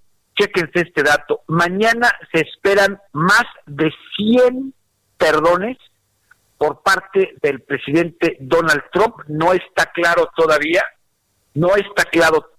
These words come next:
claro todavía si se va a intentar perdonar él y a su familia o simple y sencillamente,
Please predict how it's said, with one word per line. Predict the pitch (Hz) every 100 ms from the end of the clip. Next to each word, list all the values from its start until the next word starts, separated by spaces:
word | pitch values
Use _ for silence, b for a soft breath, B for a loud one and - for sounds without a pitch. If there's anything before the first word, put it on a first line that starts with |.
| 143
claro | - 165 160
todavía | 160 156 160 170 - -
si | 156
se | 139
va | 139 156 170 -
a | 160 170 -
intentar | 165 147 - 135 127 - 170 165 -
perdonar | 135 127 123 139 156 160 _ _ -
él | 185 226 302 - _ _ _ _ _ -
y | 170
a | 156
su | 165
familia | 170 170 214 240 262 -
o | 151
simple | - 196 190 196
y | 175
sencillamente, | 156 135 170 170 170 165 - 190